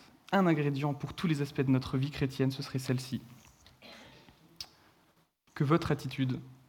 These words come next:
soit identique à celle de Jésus-Christ. Lui qui est de condition divine,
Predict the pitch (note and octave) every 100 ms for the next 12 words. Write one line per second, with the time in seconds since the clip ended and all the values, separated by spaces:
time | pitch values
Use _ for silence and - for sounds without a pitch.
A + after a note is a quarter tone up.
0 | _ _ - D#3+ D#3 D#3 - - - G3
1 | E3 D#3 D3+ C#3+ - - - _ _ -
2 | - - - - - C3+ C#3+ C3+ B2+ B2+
3 | B2+ C3 - - - _ _ _ - -
4 | - - - - - - - - - -
5 | - F3+ G#3 F3+ - - A3+ A#3+ E3 E3+
6 | D#3+ D#3 E3 D3 D3 F3 G3+